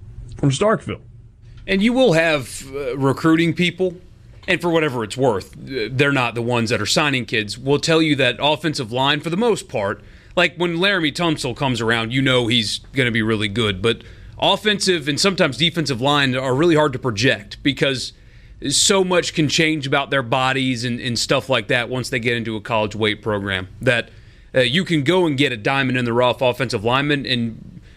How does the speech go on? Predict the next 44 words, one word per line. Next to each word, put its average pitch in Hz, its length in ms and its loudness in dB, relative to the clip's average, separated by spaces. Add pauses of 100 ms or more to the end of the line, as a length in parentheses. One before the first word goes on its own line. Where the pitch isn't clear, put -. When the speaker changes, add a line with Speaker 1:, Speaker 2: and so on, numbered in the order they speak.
(140)
Speaker 2:
you 143 300 4
are 170 60 4
more 170 240 4
likely 156 320 2
to 131 80 0
find 160 640 0
those 139 400 -2
kind 143 240 -2
of 113 120 -8
guys 127 480 0
recruiting 123 500 0
that 120 200 0
way, 110 240 0
especially 113 560 -2
up 113 200 -2
front 117 240 2
on 104 100 0
both 107 180 4
sides 113 240 0
of 107 40 -6
the 104 80 -2
ball, 110 400 2 (480)
uh, 117 180 2
versus 127 420 0
the 135 140 2
other 131 140 -4
skilled 165 340 -4
positions 131 460 -4
because 127 480 -4 (360)
you 156 140 -2
can 170 80 -2
only 180 200 2
get 165 200 -4
so 185 160 0
much 143 220 -2
faster. - 500 -2 (500)
Uh, 131 60 4
your 143 240 4
hands 170 320 0
can 160 100 -6
only 165 220 -2
get 151 220 -2
so 135 220 0
good. 120 460 -2